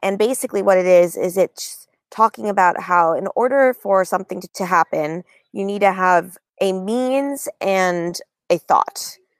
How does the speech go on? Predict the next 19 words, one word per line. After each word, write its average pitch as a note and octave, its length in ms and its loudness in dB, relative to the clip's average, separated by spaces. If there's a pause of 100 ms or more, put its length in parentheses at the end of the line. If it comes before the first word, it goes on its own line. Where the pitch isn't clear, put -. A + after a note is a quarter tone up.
(120)
So F#3+ 400 4
he, G#3 340 -6
he G3+ 180 -6
gives G#3+ 140 0
this G#3 200 -8
example F3 460 0
of, D#3 160 -2
like, D#3 380 -2 (300)
when F#3+ 200 -2
he F#3 200 -6
was F3 580 -2 (600)
younger, B3+ 560 4
he, G#3+ 260 -2
he G#3 220 -14
was, F#3 240 -6 (220)
his G#3 160 -6
dad F3 320 2
was E3+ 160 -4
reading, E3+ 560 -2